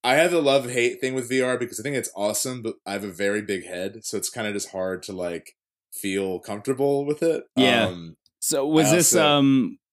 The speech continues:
Speaker 2: was this P S V R or was this a different one?
Speaker 1: Uh, this was through, uh, Steam. It was on, on, uh, my friend's computer.
Speaker 2: So was
Speaker 1: So
Speaker 2: it Oculus Rift or
Speaker 1: It was
Speaker 2: the
Speaker 1: Oculus
Speaker 2: Vive?
Speaker 1: Rift then. Yeah.
Speaker 2: Oh, okay.
Speaker 1: I've, I've done both. In fact, I actually really like the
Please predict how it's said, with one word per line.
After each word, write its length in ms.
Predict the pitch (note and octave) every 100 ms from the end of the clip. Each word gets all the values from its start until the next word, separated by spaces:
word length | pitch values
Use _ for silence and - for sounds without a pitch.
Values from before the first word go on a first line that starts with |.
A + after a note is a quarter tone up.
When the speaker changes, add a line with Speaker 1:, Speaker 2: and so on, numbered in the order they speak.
| _
Speaker 2:
was 120 | C#3 C3+
this 120 | C#3
P 160 | C3
S 140 | C3 C3+
V 120 | E3
R 220 | E3 G3
or 120 | A2+ A#2+
was 140 | G#2+
this 300 | A2 - - -
a 100 | A2+
different 300 | G#2+ G#2 D#2
one? 220 | G2 G2 - _ _ _ - -
Speaker 1:
Uh, 280 | G#2 G#2+ G#2+
this 220 | G#2 - -
was 160 | F3+
through, 520 | - D3+ C#3+ B2 A2 -
uh, 500 | F2+ F2 E2 D#2 D2
Steam. 480 | - - G2+ E2+ C#2
It 60 | C#2+
was 140 | E2
on, 320 | F#2 E2+ E2 - -
on, 280 | E2 D#2+ D#2
uh, 280 | D2+ D2+ C#2+ -
my 100 | E2+
friend's 280 | F#2 D#2+
computer. 640 | - D#2 E2+ D#2 C#2+ B2+ -
Speaker 2:
So 200 | - B2
was 120 | B2
Speaker 1:
So 520 | A#2+ A#2+ A#2 D#2+ D#2+ -
Speaker 2:
it 60 | B2
Oculus 380 | C3 C3 A#2
Rift 340 | A2+ C#3+ - - -
or 400 | A2 A2 A2 A2
Speaker 1:
It 100 | G#2+
was 140 | A2+
Speaker 2:
the 60 | A2
Speaker 1:
Oculus 380 | G#2+ A#2 G2+ F#2
Speaker 2:
Vive? 160 | D#2+
Speaker 1:
Rift 160 | D#2 -
then. 220 | D2+ D2+ -
Yeah. 200 | G#2 B2+
Speaker 2:
Oh, 80 | C#3
okay. 280 | C#3 G2+ G2+ -
Speaker 1:
I've, 260 | C3 C#3 C3+
I've 260 | C#3 C#3
done 320 | C3 C#3+ C#3+ A2+
both. 400 | G#2+ F2+ E2 -
In 120 | A#2
fact, 380 | A#2 C#3 C3+ - A2+
I 100 | C3+
actually 260 | - D3
really 140 | D3 C3
like 240 | A2+ A2
the 640 | G#2 G2+ F#2+ F2+ F2 F2+